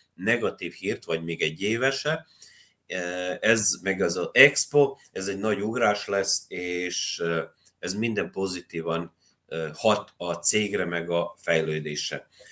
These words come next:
<clears throat> Tudjuk a múlt heti híreket, hogy a, ö, Abu Dhabi kormányzati,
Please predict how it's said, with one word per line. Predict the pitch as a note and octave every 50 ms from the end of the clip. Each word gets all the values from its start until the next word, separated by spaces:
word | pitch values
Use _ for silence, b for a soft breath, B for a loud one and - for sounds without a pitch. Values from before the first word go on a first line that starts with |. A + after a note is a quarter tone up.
| B B B B B B
<clears throat> | - - G3+ - D3 - - - _ _ _ _ _ _ _ _ _ _ _ _ - - _
Tudjuk | - D3+ D#3 D#3 D3+ C#3+ -
a | A#2+
múlt | A#2+ B2+ C#3 D3 D3 C#3+ -
heti | - B2+ B2+ B2+ - B2
híreket, | A#2 - C3 B2+ C3 B2+ A#2+ A2+ - - G#2+ G2 -
hogy | - - - G#2 G2+ G2+ G2 G2 G2+
a, | F#2+ F#2 G2 F#2+ - B B B B B B B B -
ö, | - F#2 F2+ F2+ F2 F2 F2 E2+ E2 D#2+ D#2+ D#2+ - _ _ _
Abu | - A#2 B2+ C3 C3+ C3
Dhabi | C3 A#2+ A2 A2+ A#2+ A2+ A2+
kormányzati, | - A#2 A#2+ A#2+ A#2 A2+ G#2+ G2 G2 G2+ G2 F#2 F#2+ - F#2+ F#2 F#2 -